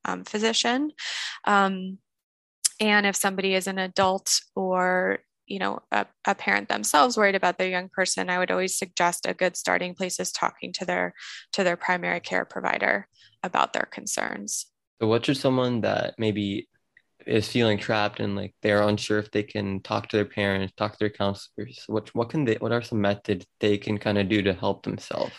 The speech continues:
Speaker 1: Yeah, so there's, there's some great online resources. One in particular is neda, or the National Eating Disorders Association.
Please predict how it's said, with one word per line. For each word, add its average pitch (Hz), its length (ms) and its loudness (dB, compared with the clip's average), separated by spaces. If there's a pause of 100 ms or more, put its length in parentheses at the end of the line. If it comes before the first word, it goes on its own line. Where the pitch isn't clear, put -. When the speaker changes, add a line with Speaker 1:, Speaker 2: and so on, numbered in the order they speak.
Speaker 1:
Yeah, 269 540 4
so 269 480 4
there's, 277 460 2
there's 262 160 0
some 269 160 0
great 277 260 2
online 220 400 2
resources. 233 720 -2
One 196 200 -2
in 208 140 -4
particular 190 640 0
is 180 200 0
neda, 185 720 2
or 185 140 0
the 185 100 -2
National 180 580 -2
Eating 180 300 -8
Disorders 202 500 -2
Association. 208 1000 -2